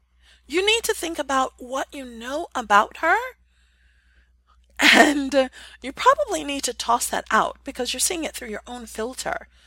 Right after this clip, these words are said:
What you need to do is think about what she says about herself, what she says that she wants and needs.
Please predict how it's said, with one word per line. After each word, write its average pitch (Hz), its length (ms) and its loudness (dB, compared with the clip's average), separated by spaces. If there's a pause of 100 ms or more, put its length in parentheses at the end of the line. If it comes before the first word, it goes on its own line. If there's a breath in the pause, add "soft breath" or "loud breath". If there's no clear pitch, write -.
(280 soft breath)
What 247 180 -4
you 285 100 -8
need 330 280 -4
to - 140 -8
do 175 280 -8 (160)
is 220 160 0
think 262 340 -12
about 214 540 -8 (460 soft breath)
what 233 340 0
she 339 500 2
says - 760 0 (260)
about 220 380 2
herself, - 580 -2 (680 soft breath)
what 294 280 -2
she 403 420 6
says 247 460 2
that - 180 -2
she - 220 0
wants 202 560 -6 (140)
and 220 180 -6
needs. - 560 -10